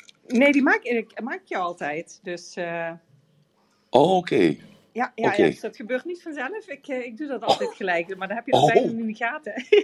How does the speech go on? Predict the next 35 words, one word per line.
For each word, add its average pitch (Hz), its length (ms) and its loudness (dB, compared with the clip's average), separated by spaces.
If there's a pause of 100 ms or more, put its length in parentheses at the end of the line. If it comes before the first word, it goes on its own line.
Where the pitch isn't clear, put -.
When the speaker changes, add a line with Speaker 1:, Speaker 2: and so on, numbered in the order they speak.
(240)
Speaker 2:
Oh, - 200 2
oh, 160 160 6
oh, 175 260 4
oké, 165 360 0
oké, 139 260 0
oké, 120 360 2
oké, 110 380 0
oké. 90 260 -2 (480)
Hey, 151 140 8
ja, 160 180 8
ik 170 120 4
was 156 140 0
zo, 156 280 4
eh, 139 280 0
anxious. 165 540 -4 (340)
Dus, 120 340 -2
eh, 120 140 6
vandaag 127 400 2
natuurlijk 123 380 0
een 110 60 0
hartstikke 120 300 -4
mooi 110 200 4
onderwerp, 107 360 2
spreken 110 300 4
in 101 60 0
het 98 80 -2
openbaar. 101 580 2 (240)
Speaker 1:
Ja, 165 300 -8 (160)
dat 175 100 -4
Speaker 2:
Eh, - 60 6
Speaker 1:
zijn 151 140 2
we 104 80 2
Speaker 2:
eh, 95 60 6
Speaker 1:
doen, - 160 6
hè? 214 120 0